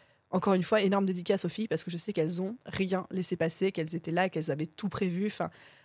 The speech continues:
on a même eu des anecdotes. Enfin, il y a une anecdote qui me revient en tête où je me disais, « Mais c'est ouf d'avoir ce niveau de préparation. » C'est que, euh, il pleuvait, en fait, euh, le premier jour de séminaire et il y a une des participantes qui, sur le chemin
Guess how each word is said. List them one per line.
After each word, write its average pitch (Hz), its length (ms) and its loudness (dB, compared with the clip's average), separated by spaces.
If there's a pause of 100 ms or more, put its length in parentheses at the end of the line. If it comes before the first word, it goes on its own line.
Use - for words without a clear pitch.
(140)
on 185 100 4
a 175 60 6
même 202 180 6
eu 240 80 4
des 180 200 -2
anecdotes. 208 320 2
Enfin, - 100 0
il 170 40 2
y - 40 2
a - 20 2
une 180 100 2
anecdote 208 440 2
qui - 120 -6
me 185 80 2
revient 208 500 2
en 175 140 -2 (200)
tête 269 240 4
où - 20 -4
je 175 140 -6
me 190 60 -4
disais, « 185 160 -4
Mais 180 60 0
c'est - 220 -4 (200)
ouf 339 280 8
d'avoir 202 240 2
ce - 120 0
niveau 202 280 2
de 202 80 4
préparation. » 185 600 0
C'est 190 160 -2
que, - 180 2 (520)
euh, 180 340 4 (100)
il 214 80 6
pleuvait, 226 380 2 (240)
en 165 100 2
fait, 190 280 4
euh, 170 200 6
le 165 140 2
premier 202 320 2
jour 196 100 2
de 190 100 2
séminaire 185 500 2
et 202 60 2
il 190 40 2
y 190 60 4
a - 100 0
une 226 80 4
des 220 100 0
participantes 208 640 0 (200)
qui, 240 360 -4
sur - 220 2
le 180 100 2
chemin 220 400 2